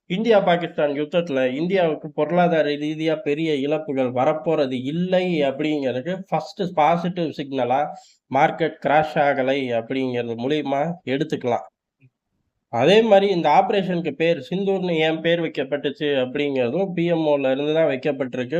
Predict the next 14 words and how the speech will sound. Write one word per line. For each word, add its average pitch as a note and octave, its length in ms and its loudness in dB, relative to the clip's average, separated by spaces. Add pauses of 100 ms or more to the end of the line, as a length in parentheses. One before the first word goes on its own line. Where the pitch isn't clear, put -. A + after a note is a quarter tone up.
பிரைம் D#3 240 0
மினிஸ்டர் C#3 440 -2
நேரடியாவே D3 680 2
வச்சிருக்காரு. C3+ 640 -2
காரணம் D#3 540 2
ஒண்ணே C#3+ 280 0
ஒண்ணுதான், C#3 460 0 (420)
பகல்காம் G3 580 4
தாக்குதல்ல D3+ 760 0 (440)
கணவனை G3 480 6
இழந்த D#3+ 540 0
மனைவி C#3 580 -2
அவர்களுக்காகவே D#3 920 2
வைக்கப்பட்டதுதான் C#3 880 0